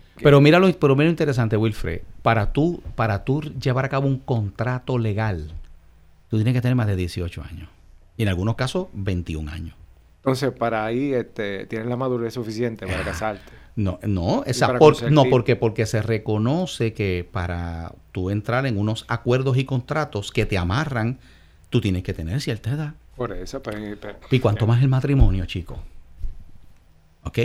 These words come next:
Speaker 2: Pero está bien. Dice, eh, aunque el Código Civil reconoce la maternidad subrogada, Romero destacó que el artículo donde se habla de disposiciones a ser atendidas más adelante en el Código nunca se incluyeron. No hay disposición en el Código sobre el tema,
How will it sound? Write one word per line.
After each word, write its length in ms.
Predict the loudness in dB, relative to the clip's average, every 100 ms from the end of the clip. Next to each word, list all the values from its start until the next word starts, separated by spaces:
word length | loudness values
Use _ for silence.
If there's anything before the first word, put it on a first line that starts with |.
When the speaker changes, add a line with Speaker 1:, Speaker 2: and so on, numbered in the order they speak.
| -2 -8 -20 -10
Speaker 2:
Pero 200 | -4 -4 -6 -18 -20
está 200 | -2 0
bien. 220 | 2 -2 -8 -18 -20 -20 -20 -20 -4
Dice, 540 | 0 4 6 8 6 2
eh, 840 | 2 4 4 2 2 0 0 -4 -8 2
aunque 220 | 4 6
el 120 | 4
Código 360 | 4 4 6 4
Civil 340 | 4 4 4
reconoce 880 | 4 2 4 6 6 4 0 -2 -2 -6
la 320 | -4 0 2
maternidad 560 | 2 2 2 2 2 0
subrogada, 800 | 0 0 2 2 4 2 2
Romero 360 | 0 0 2 2
destacó 500 | 0 0 -2 0 0
que 100 | 0
el 60 | -2
artículo 420 | -2 -2 0 2
donde 220 | 2 0
se 200 | 0 0
habla 280 | 2 2 0
de 140 | 0
disposiciones 840 | -2 -4 -6 -8 -8 -2 2 2 0 -6 -20 -20 -10
a 80 | -6
ser 180 | -2 2
atendidas 500 | 2 2 2 4 4
más 180 | 4 4
adelante 360 | 4 2 2
en 60 | 0
el 120 | 0
Código 340 | 0 2 4 4
nunca 400 | 6 4 2 0
se 100 | -2
incluyeron. 540 | -2 -4 -6 -6 -6
No 260 | 0 4 4
hay 100 | 4
disposición 720 | 2 0 -2 -2 0 2 2
en 100 | 0
el 100 | -2
Código 380 | -2 -2 0 0
sobre 340 | 0 -2 0
el 140 | -2 -6
tema, 460 | 0 2 2 -2